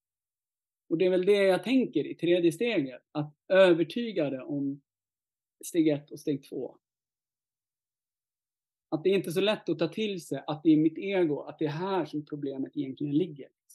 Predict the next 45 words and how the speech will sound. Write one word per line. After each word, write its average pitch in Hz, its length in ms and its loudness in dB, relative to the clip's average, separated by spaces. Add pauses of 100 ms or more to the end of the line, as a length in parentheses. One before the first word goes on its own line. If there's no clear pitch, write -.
(140)
Så - 160 -16
där, 135 200 -10
jag 180 200 4
var 143 120 -4 (100)
tvungen 165 340 -2
att - 100 -6
förstå - 580 -8 (600)
att 131 180 -20
så 139 120 -8
här, 131 240 -8 (600)
liksom, 143 600 -8 (100)
men 160 260 0
många 180 280 6
av 170 140 4
oss 156 180 -4
är, 151 280 -8
är 151 100 0
ju 151 180 2
lite 147 240 -8
mer, 139 540 -8 (360)
kanske 151 200 -8
inte 147 220 -4
lika 139 220 -8
envisa 151 540 -2
som 143 220 -4
jag 143 260 -4
i 131 40 -20
och - 40 -20
för 139 80 -18
sig, 139 300 -16
men, 135 260 -6
men, 143 320 0
men 156 220 0
just 170 300 -2
att 147 180 -6 (380)
det 165 80 2
är 160 40 4
det 156 160 4
som 156 180 2
är 175 180 6
i 143 100 -4
tolvstegsspiritualiteten, 143 1500 -6
att 147 160 -18
vi, 143 260 -10 (1200)
vi 139 360 -4